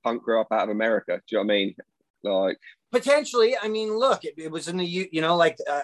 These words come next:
Speaker 2: like, I listened to, you know, plenty of U K punk. Um, but, you know, it, it, um, it helped me understand a lot.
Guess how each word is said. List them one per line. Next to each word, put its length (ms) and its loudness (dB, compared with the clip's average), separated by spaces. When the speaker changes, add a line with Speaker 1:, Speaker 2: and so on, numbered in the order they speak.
Speaker 2:
like, 220 0
I 80 4
listened 540 -2
to, 500 -4
you 100 -12
know, 120 -4
plenty 400 2
of 160 0
U 160 -6
K 240 0
punk. 340 -2
Um, 380 0
but, 340 4
you 140 2
know, 180 6
it, 140 -10
it, 140 0
um, 560 2
it 260 -6
helped 500 2
me 380 -4
understand 720 -2
a 40 0
lot. 420 0